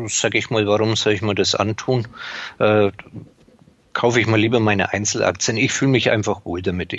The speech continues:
Also wie gesagt, ich halte E T Fs per se nicht für schlecht.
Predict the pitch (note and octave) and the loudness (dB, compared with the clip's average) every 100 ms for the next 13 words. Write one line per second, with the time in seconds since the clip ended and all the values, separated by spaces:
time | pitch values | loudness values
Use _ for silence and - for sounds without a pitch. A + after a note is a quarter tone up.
0 | - _ A#2 A#2 G#2 G#2+ A#2+ - C3+ - | -12 _ -2 0 0 0 -2 0 -2 -4
1 | - - G#2+ G2 - - - C3 A2 - | -12 -2 -2 -2 -12 -20 -8 -4 -2 -2
2 | - C#3 - - A#2+ G2 - A#2+ B2 - | 2 0 0 -4 -2 0 2 2 2 -4
3 | - - - B2 - - F#2 - D3+ - | -16 -10 -2 0 0 -4 -4 0 -2 -4